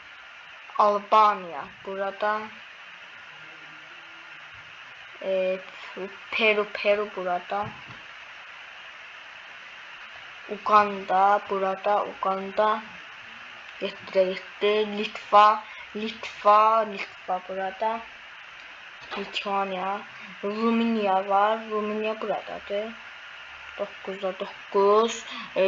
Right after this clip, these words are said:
bu buradadır, düz. Malawi, Malawi buradadır. Düzdür, bu da düzdür. On birdə on bir.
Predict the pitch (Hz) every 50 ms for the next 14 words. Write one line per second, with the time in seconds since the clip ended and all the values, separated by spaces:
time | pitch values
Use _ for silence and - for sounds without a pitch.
0 | 196 196 196 196 196 196 196 196 190 196 190 190 196 196 190 208 220 220 226 226
1 | 233 233 240 233 233 226 214 202 190 180 185 190 - - - - - - - -
2 | - - 196 196 196 196 - - 220 220 220 220 - 220 208 208 214 226 247 262
3 | 254 - - - - - - - - - - - - - - - - - - -
4 | - - - - - - - - - - - - - - - - - 220 202 -
5 | - - - - - - 208 208 214 220 233 226 226 233 233 233 233 226 226 -
6 | - - - - - - - - - - - 220 214 214 220 226 233 233 254 269
7 | 262 - 240 220 202 180 - - - - - - - - - - - - - -
8 | - - - - - - - - - - - - - 214 214 202 196 - - -
9 | 226 226 226 - 220 214 202 196 196 - 214 208 - - 262 - 214 220 208 208
10 | 214 214 208 208 - - 214 208 208 214 214 214 233 240 254 262 269